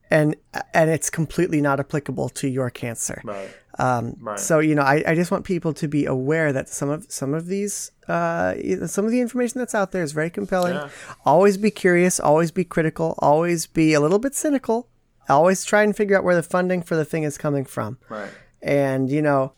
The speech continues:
Speaker 1: if something seems too good to be true, if something's a panacea, if something can be used to treat everything, it probably treats close to nothing.
Speaker 2: Right.
Speaker 1: Not in this case. Obviously, we're going through and we're saying,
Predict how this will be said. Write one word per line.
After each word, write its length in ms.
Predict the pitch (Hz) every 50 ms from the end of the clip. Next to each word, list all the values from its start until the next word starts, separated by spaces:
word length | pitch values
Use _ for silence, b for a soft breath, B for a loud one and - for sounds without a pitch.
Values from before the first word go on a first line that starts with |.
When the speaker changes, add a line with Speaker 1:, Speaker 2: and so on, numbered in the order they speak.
| - -
Speaker 1:
if 120 | 160 -
something 440 | - - 196 196 196 - 220 214 208 190
seems 320 | - - 208 185 165 -
too 180 | - - - 208
good 180 | 175 196 180 165
to 60 | 175
be 120 | 165 170
true, 420 | - - - 165 160 156 156 151 - _ _ _ _ _ -
if 100 | 151 135
something's 500 | - - 185 180 175 - 202 185 165 151
a 80 | 160 147
panacea, 840 | - - 160 156 156 156 - - - 165 156 151 147 147 156 - _ _ -
if 120 | - -
something 340 | - 185 180 175 - 190 170
can 200 | - - 180 165
be 100 | 156 151
used 180 | 151 151 147 -
to 80 | 156 143
treat 220 | - 147 143 -
everything, 580 | 143 139 131 135 131 - - 131 120 120 123 - _ _
it 160 | - 160 156 -
probably 460 | - 170 160 165 160 139 151 151 139
treats 500 | - - - 135 127 120 - - - - _ _ _ _ _ _ _ _ _ _ _
close 280 | - - 175 160 147 -
to 160 | - - 135
nothing. 380 | 120 120 120 - - 135 131 120 - _
Speaker 2:
Right. 60 | -
Speaker 1:
Not 220 | 175 185 196 202 175
in 100 | 143 143
this 220 | 160 160 147 -
case. 260 | - - 123 120 -
Obviously, 420 | 135 127 135 139 147 - - 160 151
we're 120 | 143 143
going 320 | 127 147 147 143 143 143 139
through 220 | - - 139 135
and 60 | 131 135
we're 100 | 135 127
saying, 340 | - - 139 131 127 123